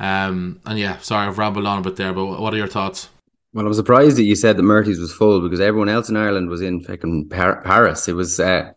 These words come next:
Speaker 1: Unbelievable, wasn't it?
Speaker 2: I said it, like, I, I'm always an optimist and I don't ever really think I go into a game thinking that either Connacht or Ireland will lose. And going to Paris and talking to people, I said, I was like, "I, I fancy Ireland by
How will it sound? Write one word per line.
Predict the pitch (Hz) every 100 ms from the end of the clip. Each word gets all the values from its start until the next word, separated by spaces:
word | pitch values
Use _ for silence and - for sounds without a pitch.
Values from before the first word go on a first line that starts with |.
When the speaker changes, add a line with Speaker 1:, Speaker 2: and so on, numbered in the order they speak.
| -
Speaker 1:
Unbelievable, | 143 139 113 117 123 110
wasn't | 107 135 139
it? | 110
Speaker 2:
I | 123
said | 113 151 156
it, | 131
like, | 123 120
I, | 82 127 131
I'm | 131 139
always | 160 165 123
an |
optimist | 117 120 107 95 95
and | 107
I |
don't | 120 120
ever | 110 107
really | 101 107 107 98
think | 101 95
I | 95
go | 95
into | 92 95
a |
game | 92 95
thinking | 90 92
that | 87 80
either | 95 95
Connacht | 101 95 90 92
or | 95 92 82
Ireland | 90 90 87
will | 87
lose. | 90 92 85 82 -
And | 98 92 - - -
going | 98 110 123 117
to | - 113
Paris | 101 107 104 92 -
and | 95
talking | 101 98 101
to | 90
people, | 104 98 95
I | 92
said, | 101 95
I |
was | 92
like, | 98 92
"I, | 107 101 -
I |
fancy | - - 131 143 120
Ireland | 127 117 90
by | 87